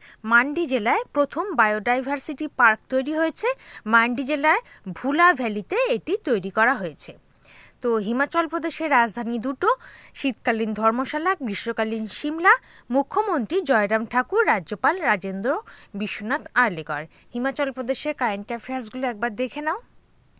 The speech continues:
হিমাচল প্রদেশ রাজ্যের হাইকোর্টের মুখ্য বিচারপতি পদে নিযুক্ত হয়েছেন রবি বিজয় কুমার মালিমাত। হিমাচল প্রদেশ রাজ্যে প্রথম মঙ্ক ফ্রুট চাষ করা হচ্ছে। পৃথিবীর উচ্চতম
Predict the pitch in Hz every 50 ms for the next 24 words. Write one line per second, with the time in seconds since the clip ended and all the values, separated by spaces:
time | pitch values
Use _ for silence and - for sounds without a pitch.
0 | _ _ _ _ _ _ _ _ _ _ - _ _ _ - - - _ _ -
1 | 269 285 320 339 - 392 392 403 - 349 320 240 277 294 277 - - 247 240 202
2 | - 311 349 370 254 262 233 220 - - - 226 208 - 254 254 247 247 262 -
3 | - - 330 359 311 339 320 - 339 339 330 339 339 - 349 339 - - 269 226
4 | 185 220 196 208 208 185 220 220 - - - 285 269 277 285 277 - 339 339 339
5 | 294 226 233 233 208 262 285 294 226 220 233 196 - 277 311 359 - - - 233
6 | 226 233 277 359 403 349 254 196 175 160 156 160 151 143 151 - - - - -
7 | - - - - 262 277 302 302 302 - 359 359 381 370 - 330 285 226 247 247
8 | - - 233 220 220 196 - 320 349 - - 277 269 269 - 311 320 311 262 247
9 | 254 285 330 320 - - - - 339 330 - - - - 233 202 202 - - -
10 | 240 240 262 277 269 294 240 - - 370 440 494 - - - - - - - 294
11 | 302 - - 349 294 359 359 359 - - 262 - - - 262 - 285 285 330 349